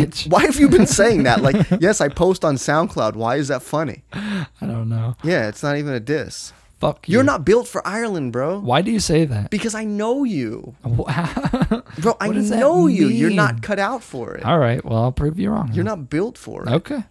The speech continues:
Speaker 1: that's fine.
Speaker 2: So, d-, at, but for real, as an American, did you face any, uh, was anybody, like, looking down at you or?
Speaker 1: No.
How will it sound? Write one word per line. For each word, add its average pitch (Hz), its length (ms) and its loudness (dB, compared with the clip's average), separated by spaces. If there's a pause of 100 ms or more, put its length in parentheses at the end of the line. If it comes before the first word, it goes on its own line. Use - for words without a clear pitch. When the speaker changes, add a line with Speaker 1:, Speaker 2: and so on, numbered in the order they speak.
(360)
Speaker 1:
that's 196 160 -10
fine. 131 240 -2 (400)
Speaker 2:
So, 135 180 -2
d-, - 140 -12 (100)
at, - 340 -2
but 143 140 0
for 151 140 -2
real, 135 240 0
as 127 240 -2
an 123 80 -4
American, 117 500 -2
did 101 140 -14
you 110 180 -8
face 113 400 -8
any, 110 300 -6
uh, 104 180 -10 (720)
was 120 160 -8
anybody, 110 380 -4
like, 101 200 -10
looking 107 260 -8
down 107 280 -6
at 113 120 -8
you 120 220 -8
or? 110 220 -10
Speaker 1:
No. 190 320 -4